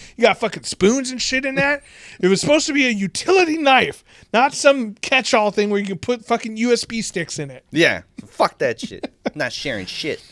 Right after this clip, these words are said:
Speaker 2: No, so they're kinda leaving it, like, vague, um, but, uh, I, I still think, I feel, I mean, I feel that I'm right, that if another nation had that kind of technology, they
Speaker 1: Yeah.
Speaker 2: would have used it against us already.
Speaker 1: Yeah,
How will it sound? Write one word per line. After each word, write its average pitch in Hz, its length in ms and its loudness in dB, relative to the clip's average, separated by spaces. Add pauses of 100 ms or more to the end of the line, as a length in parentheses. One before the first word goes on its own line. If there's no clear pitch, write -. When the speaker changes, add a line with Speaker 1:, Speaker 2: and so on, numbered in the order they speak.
(640)
Speaker 2:
No, 190 180 4
so 185 220 0
they're 180 120 -2
kinda 214 280 -4
leaving 170 320 -6
it, 147 80 -2
like, 127 260 -2
vague, 123 720 -4
um, 110 440 -4 (320)
but, 147 240 -2
uh, 156 200 0
I, 156 280 0
I 156 140 0
still 175 280 -6
think, 160 200 -8
I 151 180 2
feel, 156 380 -4 (160)
I 110 160 -6
mean, 110 120 -6
I 120 120 0
feel 120 220 -6
that 104 100 -6
I'm 104 100 -8
right, 104 180 -6
that 107 120 -10
if 107 100 -12
another 151 320 -4
nation 139 280 -10
had 113 220 -6
that 104 140 -6
kind 113 140 -6
of 104 80 -8
technology, 101 420 -8
they 104 120 -4
Speaker 1:
Yeah. 160 120 0
Speaker 2:
would 135 60 0
have 101 140 -6
used 113 260 -8
it 101 80 -10
against 98 300 -10
us 82 100 -16
already. 73 320 -10 (800)
Speaker 1:
Yeah, 208 540 -2